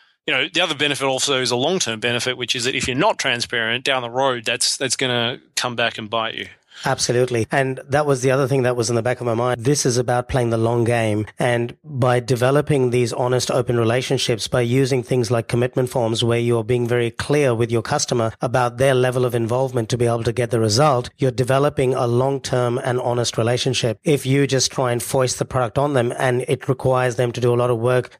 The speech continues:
Speaker 2: to get to the product, they're gonna feel disillusioned, they're gonna feel frustrated, and your brand is gonna suffer.
Speaker 1: Mm.
Speaker 2: Fantastic.
Speaker 1: Yep.
Speaker 2: Well,
Speaker 1: Yep.
Speaker 2: th-, this is some couple of awesome nuggets have come out of this conversation. So thank you so much for that.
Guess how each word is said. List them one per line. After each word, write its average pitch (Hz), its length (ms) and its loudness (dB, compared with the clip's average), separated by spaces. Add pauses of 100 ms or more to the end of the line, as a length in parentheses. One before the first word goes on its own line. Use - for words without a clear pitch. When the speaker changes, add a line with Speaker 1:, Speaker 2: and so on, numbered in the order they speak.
Speaker 2:
to 135 80 0
get 139 200 2
to 135 60 -8
the 117 120 0
product, 139 440 -2
they're 127 180 -2
gonna 127 200 2
feel 123 240 0
disillusioned, 131 680 2
they're 127 80 0
gonna 117 140 0
feel 120 180 -2
frustrated, 123 680 -2
and 123 120 2
your 131 120 4
brand 120 280 0
is 113 60 0
gonna 113 300 0 (100)
suffer. - 400 -4 (640)
Speaker 1:
Mm. 113 240 -4 (320)
Speaker 2:
Fantastic. 135 500 0
Speaker 1:
Yep. - 120 -6 (480)
Speaker 2:
Well, 190 180 6
Speaker 1:
Yep. 147 100 -10 (260)
Speaker 2:
th-, 156 120 -10
this 185 240 2
is - 80 0
some 131 260 0
couple 185 240 0
of - 180 -6 (200)
awesome 135 420 2
nuggets 120 300 0
have 127 100 0
come - 160 -2
out 117 140 0
of 113 100 -2
this 113 180 -2
conversation. 113 600 0
So 120 160 0
thank 139 240 -2
you 127 80 2
so 135 180 0
much 127 180 0
for - 120 -4
that. 120 260 -2